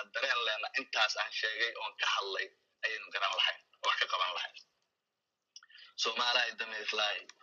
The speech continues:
Soomaaliay dareen lahayn. War had maad isdaba qaban, war had maad dantaa garan, war had maad dad jira noqon, war had maad dad jira noqon,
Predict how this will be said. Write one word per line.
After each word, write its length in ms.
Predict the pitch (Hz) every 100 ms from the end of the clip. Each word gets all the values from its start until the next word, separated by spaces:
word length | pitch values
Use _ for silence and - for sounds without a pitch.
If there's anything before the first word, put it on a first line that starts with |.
| -
Soomaaliay 600 | - - 113 113 113 110 101
dareen 340 | 107 107 104
lahayn. 380 | 107 104 98 95 - - -
War 160 | 104 110
had 240 | 117 120
maad 260 | 117 113 107
isdaba 360 | 110 - 117 120
qaban, 360 | - 110 107 101 104 - -
war 180 | - 117
had 240 | - 127
maad 260 | 120 117 107
dantaa 400 | - 127 - 113 110
garan, 360 | 104 107 104 101 - - -
war 180 | - 120
had 240 | 123 131 123
maad 280 | 123 113 107
dad 160 | 135
jira 300 | 123 131 131
noqon, 440 | 135 127 - 123 113 110 - _ _ _ -
war 180 | - -
had 220 | 143 147
maad 340 | 143 151 131 - _ _ -
dad 140 | 156
jira 280 | - 143 151
noqon, 400 | 151 131 - 120